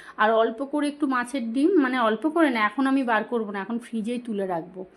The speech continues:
আর তিশানের যে সয়াবিনের তরকারিটা হবে, ওখানে আলু কেটে নিয়েছি।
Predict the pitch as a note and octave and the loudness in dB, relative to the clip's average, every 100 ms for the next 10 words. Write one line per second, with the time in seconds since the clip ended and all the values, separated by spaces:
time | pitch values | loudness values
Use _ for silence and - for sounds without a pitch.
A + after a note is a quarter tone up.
0 | - - - - G3+ C4 A#3+ C4 B3+ A3+ | -20 -20 -14 -4 -4 -2 -6 -4 -6 -6
1 | C4+ C4 B3 A3+ A#3 B3+ B3+ A#3 A3+ B3+ | -6 -2 0 0 -2 -6 -2 -2 -2 -4
2 | B3 C4 C4+ E4 E4 A#3+ A3+ F#3 G#3 G#3 | -2 -2 0 0 0 -2 -4 -2 -4 -4
3 | G3 G3+ F3 E3+ E3+ - | -6 -4 -4 -4 -6 -12